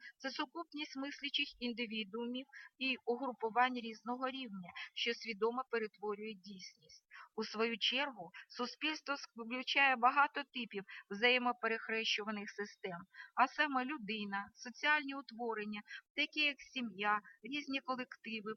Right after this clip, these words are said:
партії, нації, держави, включає також матеріальну культуру,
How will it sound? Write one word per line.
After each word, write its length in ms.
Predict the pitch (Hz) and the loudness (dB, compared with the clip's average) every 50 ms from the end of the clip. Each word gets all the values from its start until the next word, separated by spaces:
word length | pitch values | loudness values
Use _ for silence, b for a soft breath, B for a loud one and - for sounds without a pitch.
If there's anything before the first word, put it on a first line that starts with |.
| _ | _
партії, 540 | - 214 226 233 240 226 220 - - 226 214 | 0 2 6 6 6 4 2 -2 -8 -8 -6
нації, 580 | 208 196 208 226 240 233 226 220 - - 214 202 | -2 0 2 4 4 2 0 -2 -6 -10 -8 -6
держави, 720 | 190 220 220 202 - - 208 220 226 214 208 202 202 202 _ B B B B B B _ | -6 -6 -6 -4 -2 2 4 6 6 6 4 0 -4 -12 _ B B B B B B _
включає 420 | - 262 294 - - 349 349 330 | -2 0 2 4 6 6 6 6
також 300 | 320 - 277 269 254 247 | 6 4 2 2 2 0
матеріальну 760 | 254 247 247 247 254 269 254 247 247 247 247 240 233 226 226 214 _ | 0 0 0 0 0 2 4 8 8 10 8 8 4 0 -6 -6 _
культуру, 580 | - 233 226 - - - - 214 202 - 190 | -6 -6 -6 -6 -8 -8 -6 -4 -6 -6 -8